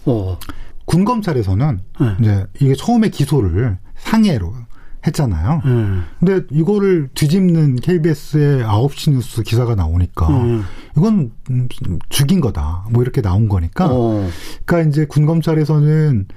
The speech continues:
Speaker 2: 저 말고 이제 다른 뭐, 교수님들,
Speaker 1: 네.
Speaker 2: 법의학 교수님들과 법의학자들에게 찾아가서 "이게 맞냐?"
Speaker 1: 네.
Speaker 2: 케이비에스에서 보도한 게.
Speaker 1: 네.
Speaker 2: 그래서 뭐, 다른 분들도 다 동의를 하셔갖고
Speaker 1: 네.
Speaker 2: 결국은 살인죄로 주범은 기소를 했죠.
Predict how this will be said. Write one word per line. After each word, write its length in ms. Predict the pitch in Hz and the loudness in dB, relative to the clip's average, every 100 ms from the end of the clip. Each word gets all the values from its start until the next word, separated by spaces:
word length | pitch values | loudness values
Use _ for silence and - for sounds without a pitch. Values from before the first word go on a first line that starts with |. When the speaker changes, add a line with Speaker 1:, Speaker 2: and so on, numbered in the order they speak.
| - | -6
Speaker 2:
저 120 | - 160 | -2 0
말고 300 | 120 156 170 | 2 2 2
이제 180 | 135 | 2
다른 380 | - 208 180 95 - - - - - - - | 0 2 2 -2 -8 -14 -14 -14 -14 -12 -4
뭐, 140 | 110 | -2
교수님들, 760 | 101 123 143 120 90 82 147 208 | 0 2 2 2 0 2 2 2
Speaker 1:
네. 80 | 131 | 0
Speaker 2:
법의학 280 | 120 120 107 | 0 0 -2
교수님들과 680 | 113 113 104 101 101 110 101 - - | -2 2 2 2 2 0 -2 -6 -4
법의학자들에게 640 | - 110 127 - 98 95 | 0 0 0 -2 -2 -2
찾아가서 540 | - 151 160 101 165 147 | -2 0 0 0 0 2
"이게 100 | 127 | 2
맞냐?" 640 | 92 151 135 85 117 90 - | 2 2 2 2 0 -2 -2
Speaker 1:
네. 160 | 131 | -4
Speaker 2:
케이비에스에서 560 | 104 165 151 135 135 107 | 0 2 2 0 0 0
보도한 380 | 113 101 95 80 | 0 2 0 0
게. 100 | 80 | 0
Speaker 1:
네. 500 | 113 151 131 120 95 - - - - | 2 2 2 2 0 -6 -12 -12 -6
Speaker 2:
그래서 420 | 160 208 180 127 - | -2 0 -2 -4 0
뭐, 320 | 185 202 139 - | 2 2 0 -2
다른 240 | 131 170 202 | 0 2 2
분들도 360 | 170 147 139 | 2 0 0
다 260 | 139 117 98 - | 0 -2 -2 0
동의를 400 | 135 135 107 95 | 2 2 2 0
하셔갖고 600 | 147 143 85 - 185 214 | 0 0 -2 -2 0 0
Speaker 1:
네. 200 | 143 120 95 90 - - | 0 -2 -4 -8 -12 -2
Speaker 2:
결국은 400 | 139 139 139 139 | 0 2 2 0
살인죄로 540 | - 240 202 117 90 | 0 2 2 0 -2
주범은 460 | - 113 110 90 123 | 0 0 0 0 -2
기소를 440 | - 117 113 104 | -2 0 2 2
했죠. 360 | 156 - 87 | 0 -2 -6